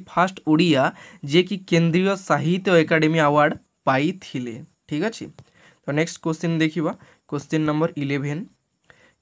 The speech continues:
ଇନ୍ ହ୍ୱିଚ୍ ଇୟର୍ କଳାପାହାଡ଼ ଇନଭାଡେଡ୍ ଓଡ଼ିଶା, କଳାପାହାଡ଼ କେବେ ଓଡ଼ିଶାକୁ ଇନଭାଡେଡ୍ କରିଥିଲେ?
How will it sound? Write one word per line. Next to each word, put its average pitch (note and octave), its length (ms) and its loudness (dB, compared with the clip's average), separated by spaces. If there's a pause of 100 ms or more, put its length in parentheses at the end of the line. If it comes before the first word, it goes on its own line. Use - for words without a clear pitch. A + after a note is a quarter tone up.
(120)
ଇନ୍ A#3+ 160 2
ହ୍ୱିଚ୍ G#3+ 400 2
ଇୟର୍ F#3+ 320 4 (120)
କଳାପାହାଡ଼ G3+ 800 2
ଇନଭାଡେଡ୍ F3 560 2
ଓଡ଼ିଶା, D3+ 460 0 (600)
କଳାପାହାଡ଼ G#3+ 680 4 (140)
କେବେ E3+ 340 4 (400)
ଓଡ଼ିଶାକୁ F#3 540 0
ଇନଭାଡେଡ୍ D#3+ 440 2
କରିଥିଲେ? C3+ 560 -4